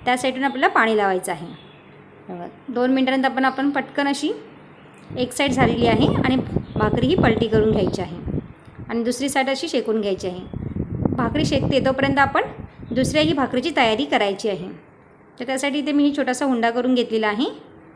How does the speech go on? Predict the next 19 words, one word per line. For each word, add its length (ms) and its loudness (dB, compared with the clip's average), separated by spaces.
आणि 160 -2
सुकं 280 -2
पीठ 140 -2
घ्यायचं 260 0
आहे 80 0
आपल्याला 240 2
आणि 280 0
त्याच 300 0
पद्धतीने 440 2
आपल्याला 320 2
ही 100 2
भाकरी 360 -2
ही 220 2
थापायची 440 2
आहे. 200 -2
तुम्ही 760 -8
पाहू 260 6
शकताय 400 0
बघा, 280 0